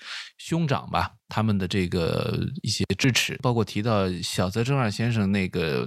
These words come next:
他的演出，其实他也是给很多各国家的不同的歌手创造一个舞台，在日本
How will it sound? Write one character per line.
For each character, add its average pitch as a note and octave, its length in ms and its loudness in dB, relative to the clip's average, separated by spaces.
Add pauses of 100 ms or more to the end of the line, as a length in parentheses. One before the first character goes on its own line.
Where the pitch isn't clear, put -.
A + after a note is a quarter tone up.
他 F2+ 200 0
的 D#2 360 0 (180)
演 F#2 200 4
出， G2 260 0
其 - 100 -4
实 G#2 100 2
他 A#2 180 0
也 F2+ 100 2
是 G#2 220 -2
给 E2+ 160 2
很 F#2 180 2
多 F#2 140 2
各 A2 240 2
国 F#2+ 220 -2
家 A2+ 120 2
的 F#2+ 160 -2 (600)
不 C3+ 80 6
同 F#2 260 2
的 A2 140 0
歌 A#2 200 2
手 C2+ 320 -4 (440)
创 G#2 180 4
造 F2+ 140 2
一 F2+ 40 0
个 F#2 80 2
舞 F2 200 0
台， D2+ 300 0
在 E2+ 380 0 (360)
日 G#2+ 160 -2
本 - 340 -2